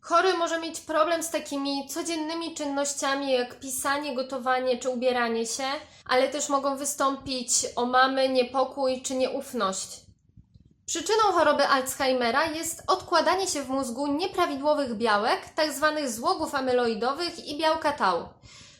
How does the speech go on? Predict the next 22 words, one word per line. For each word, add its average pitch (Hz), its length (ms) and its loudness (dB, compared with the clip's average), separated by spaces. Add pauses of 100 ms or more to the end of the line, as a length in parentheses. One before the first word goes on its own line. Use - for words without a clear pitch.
(140)
Prowadzi 320 580 4
to 277 240 4
do 247 180 4
obumierania 285 680 2
komórek 277 440 -2
nerwowych 254 760 -2 (100)
oraz 381 360 6
zakłócenia 330 680 -2
komunikacji 330 680 -2
między 208 360 0
nimi. 180 420 -6 (420)
I 381 220 0
przez 359 340 2
długi 339 340 0
czas 311 380 4
nie 269 160 -2
było 381 260 4
wiadomo, 302 440 4
dlaczego 370 540 2
tak 214 160 -2
się 214 160 -2
dzieje. 175 320 -4